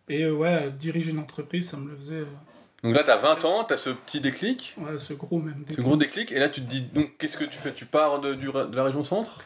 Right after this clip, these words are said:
Speaker 1: Non, là, à ce moment-là, je continue à travailler, je dis, je vais travailler dur comme j'ai toujours fait, je vais rien lâcher, j'ai pas grand-chose, mais je vais devenir quelqu'un. Et je travaille, je travaille, j'apprends, j'apprends, j'apprends.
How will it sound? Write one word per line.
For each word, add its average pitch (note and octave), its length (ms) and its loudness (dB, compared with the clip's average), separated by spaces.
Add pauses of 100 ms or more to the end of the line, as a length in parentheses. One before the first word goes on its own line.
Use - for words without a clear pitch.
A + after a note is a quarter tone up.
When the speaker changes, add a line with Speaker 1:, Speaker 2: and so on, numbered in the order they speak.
(220)
Speaker 1:
Non, F#3 200 8
là, A3+ 100 12
à G3+ 40 10
ce G3 120 2
moment-là, F#3 200 4
je G3 80 2
continue F#3 320 0
à F3+ 60 4
travailler, F3+ 300 6
je G#3 40 -10
dis, F#3+ 80 -10
je E3 100 -8
vais D#3+ 60 -8
travailler E3 300 -2
dur G3+ 260 2
comme D#3+ 160 -4
j'ai D#3 80 -8
toujours D3 240 -8
fait, G3 260 -2 (400)
je - 100 -18
vais D3+ 80 0
rien E3 180 4
lâcher, F#3 400 4
j'ai D3+ 160 -2
pas E3 160 2
grand-chose, F3+ 480 4
mais D#3 300 0
je C#3 120 -8
vais D#3+ 120 -2
devenir F3 340 -2
quelqu'un. F3+ 340 -6 (640)
Et C3+ 80 -8 (300)
je - 80 -10
travaille, D3 340 -2
je D#3+ 60 -8
travaille, D3+ 360 -6
j'apprends, D#3+ 480 -6
j'apprends, D#3+ 380 -10
j'apprends. D3 420 -8